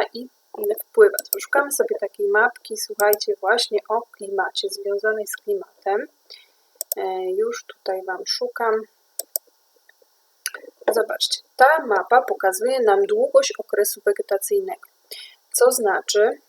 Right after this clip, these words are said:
mm, długość okresu wegetacyjnego i co to takiego? Przypominam, że okres wegetacyjny to jest ilość dni w ciągu roku, które,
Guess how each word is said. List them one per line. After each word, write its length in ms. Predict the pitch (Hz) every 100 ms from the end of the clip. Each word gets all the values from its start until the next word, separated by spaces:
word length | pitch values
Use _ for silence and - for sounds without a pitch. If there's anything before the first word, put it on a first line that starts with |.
| - -
mm, 500 | 208 196 190 196 190 190 _ _ _ 202
długość 380 | 220 214 196
okresu 360 | 196 202 196 196
wegetacyjnego 680 | 190 190 190 - 196 185 -
i 80 | -
co 140 | - 220
to 140 | 202
takiego? 440 | 196 - 180 - -
Przypominam, 680 | - 233 214 202 196 -
że 140 | 208 208 - _ -
okres 320 | 247 269 254 220
wegetacyjny 800 | 220 214 - 190 - 185 190 254
to 140 | 220
jest 240 | 196 196 - _ - _
ilość 540 | 233 320 214 - - - -
dni 220 | 208 285
w 40 | -
ciągu 420 | 226 214 202 185
roku, 560 | 180 180 - 220 330 -
które, 480 | _ 233 226 294